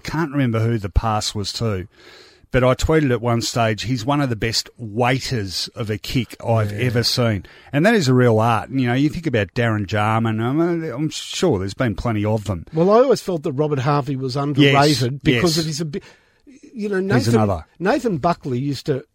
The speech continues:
Speaker 2: slam the ball to the forwards.
Speaker 1: Mm.
Speaker 2: They were beautiful spearing kicks,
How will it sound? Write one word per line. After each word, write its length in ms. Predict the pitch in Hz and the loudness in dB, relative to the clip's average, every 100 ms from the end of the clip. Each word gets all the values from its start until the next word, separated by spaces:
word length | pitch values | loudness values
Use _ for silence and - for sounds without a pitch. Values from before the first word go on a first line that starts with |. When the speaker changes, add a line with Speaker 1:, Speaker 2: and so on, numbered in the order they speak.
| - | -12
Speaker 2:
slam 1200 | - - - 180 185 196 208 233 240 247 240 | -6 -4 -4 -6 -8 -6 -4 -4 -4 -4 0
the 80 | 214 | 0
ball 340 | 156 165 156 131 | 2 2 2 0
to 160 | 151 | -2
the 80 | 135 | -2
forwards. 640 | - 165 151 110 113 - - | 0 2 2 2 -6 -10 -2
Speaker 1:
Mm. 120 | 113 | 2
Speaker 2:
They 80 | 139 | 4
were 100 | 190 | 4
beautiful 640 | 170 202 226 277 254 - 170 | 2 -4 -2 0 0 -2 -4
spearing 500 | - 180 160 135 123 | -2 0 0 -2 -4
kicks, 400 | - 151 - | -4 -4 -6